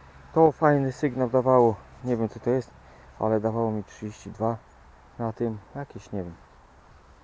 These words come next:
dziwny jakiś metal. No śmieci, oczywiście śmieci zbieram. No tradycyjnie, tradycyjnie polmosy. To jest normalne. Tradycyjnie polmosy.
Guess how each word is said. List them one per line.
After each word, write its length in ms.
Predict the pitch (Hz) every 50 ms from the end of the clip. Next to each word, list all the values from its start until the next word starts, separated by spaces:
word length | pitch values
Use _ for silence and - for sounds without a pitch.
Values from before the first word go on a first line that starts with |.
| - - - - - -
dziwny 360 | 104 113 113 107 107 107 101
jakiś 280 | 101 98 - - - -
metal. 300 | 110 113 - 127 117 117 - - - - _ - - - - - - - - - - - - -
No 200 | 170 170 160 143
śmieci, 440 | - - 156 156 156 143 - 147 131
oczywiście 460 | 123 - - 127 139 127 - - 113
śmieci 360 | - - 147 135 - - 110
zbieram. 400 | 101 104 139 143 139 139 131 127 - - - - - - - - - - - - - - - - - - - - - -
No 220 | 165 170 156 135 - - - - - - - - - - - - - - - - - -
tradycyjnie, 800 | - 135 135 131 127 127 117 - 151 139 127 120 117 117 113 107 - - - - - - - - - - - - - - - -
tradycyjnie 680 | - - 123 117 113 117 107 - 139 131 113 110 107 104
polmosy. 640 | - - 110 104 101 117 139 151 - - 180 185 170 - - - - - - - - - - - - - - - - - - - - - - - -
To 60 | 113
jest 140 | 104 - -
normalne. 640 | 101 98 110 131 151 160 160 160 165 147 - - - - - - - - - - - - - - - - - - - - - - - -
Tradycyjnie 520 | 127 127 123 117 - 143 135 127 123 113
polmosy. 580 | - 120 113 123 151 180 170 - - 165 156